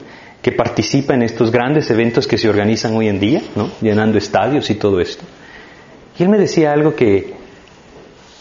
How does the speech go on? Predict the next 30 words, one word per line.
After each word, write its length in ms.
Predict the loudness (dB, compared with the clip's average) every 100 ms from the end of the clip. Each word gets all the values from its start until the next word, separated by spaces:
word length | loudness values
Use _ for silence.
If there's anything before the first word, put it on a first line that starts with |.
| -20 -20 -20 -10
que 100 | -2
realmente 680 | 0 2 2 2 2 2 -4 -14 -18 -18 -4
me 120 | -2
da, 260 | 2 0 0
me 100 | 2
da, 400 | 2 0 -2 -8 -2
me 80 | -2
impactó 360 | 0 -2 2
mucho, 320 | 2 2 -2 -10 -4
¿no? 160 | -4 -4 -10 -20 -20 -4
Él 100 | 0
me 80 | 2
decía 400 | 2 2 0 -2 -8 -20 -20 -20 -20 -20 -20 -14
que 640 | 0 2 4 2 0 -6 -16 -20 -20 -20 -20 -20 -20 -20 -20 -16
Jesús 400 | -4 0 2 2
había 260 | 2 4 2
sido 380 | 2 4 4 2 0
un 180 | 2
hombre 480 | 2 0 0 0 -2 -6
de 140 | -6
show 360 | -2 0 -2 -4 -14 -20 -20 -20 -20 -20 -20 -20 -20 -20 -20 -20 -16 -4
y 80 | 0
que 120 | 2
los 120 | 2
predicadores 680 | 2 2 2 2 4 4 4
debían 340 | 2 2 2
ser 280 | 2 0 0
hombres 480 | 0 0 2 0 2
de 80 | 0
show 420 | 0 0 0 -2